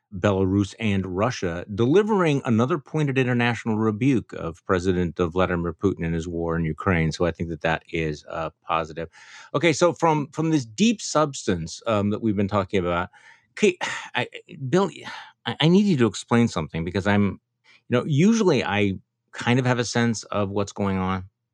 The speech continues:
or I understand, or I think I can understand the context, or I could Google it in a few minutes and, and,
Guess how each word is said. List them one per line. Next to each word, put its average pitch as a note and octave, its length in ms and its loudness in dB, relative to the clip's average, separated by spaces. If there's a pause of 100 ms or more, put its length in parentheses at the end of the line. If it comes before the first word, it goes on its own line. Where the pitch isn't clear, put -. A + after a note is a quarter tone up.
(160)
or G2+ 120 -2
I G2 80 2
understand, G#2 560 0
or F#2 100 -4
I F2 140 -8 (260)
think A#2 200 2
I B2 60 2
can B2 180 -2
understand A#2 440 0
the A2 40 -4
context, A2+ 760 0
or G#2+ 420 2 (460)
I - 80 -2
could A2 240 -6
Google F3+ 440 4
it C#3 140 0
in A#2 140 2
a A#2 60 0
few C3+ 160 2
minutes B2 320 2
and, G#2 260 2 (100)
and, G#2 300 2